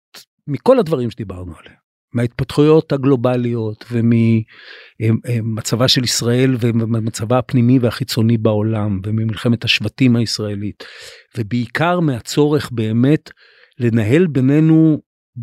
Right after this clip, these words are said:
משהו שנראה סותר, אבל בעיניי הוא, הוא בדיוק אותו דבר. זה מצד אחד חידוד של האמונות שלנו,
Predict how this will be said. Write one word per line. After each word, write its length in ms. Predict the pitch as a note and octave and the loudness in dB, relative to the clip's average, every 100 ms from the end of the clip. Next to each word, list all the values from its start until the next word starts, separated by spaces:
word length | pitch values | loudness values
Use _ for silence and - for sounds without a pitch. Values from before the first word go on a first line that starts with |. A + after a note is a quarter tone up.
| A2+ | -2
משהו 320 | B2 C#3+ F3 | 0 0 0
שנראה 540 | - C3+ B2+ A2+ D3+ D#3+ | -2 0 0 -2 -4 -4
סותר, 640 | - C#3 - E3 D#3 D3+ - _ _ _ _ _ - | -4 -4 0 2 2 0 -8 _ _ _ _ _ -4
אבל 260 | C3+ C3+ C3 | -2 0 0
בעיניי 520 | C3+ C3+ D3 D#3 D#3 | 0 2 2 4 6
הוא, 560 | D3 C3+ C3 C3 C3 - | 6 4 2 0 -2 -4
הוא 560 | B2 B2 B2+ B2+ B2 A#2 | -4 -4 -4 -4 -4 -4
בדיוק 420 | A2+ B2+ C#3+ - | -2 4 4 4
אותו 200 | C3 B2+ | 0 -2
דבר. 340 | A#2 G#2+ A#2 | -2 -4 -6
זה 140 | G2 A2+ | -4 -4
מצד 420 | A#2+ - E3 C#3+ | -4 0 0 0
אחד 400 | C#3 - D3 D#3 C3+ _ _ _ _ _ _ _ _ - | -4 -2 -2 -2 -6 _ _ _ _ _ _ _ _ -6
חידוד 580 | - - B2+ D3 A3 F3+ | -2 0 2 2 2 2
של 200 | F3+ D#3+ | 0 2
האמונות 540 | C#3+ C#3 C#3 D3+ E3+ | 2 4 4 4 2
שלנו, 340 | - F#2 E2 | -2 -6 -10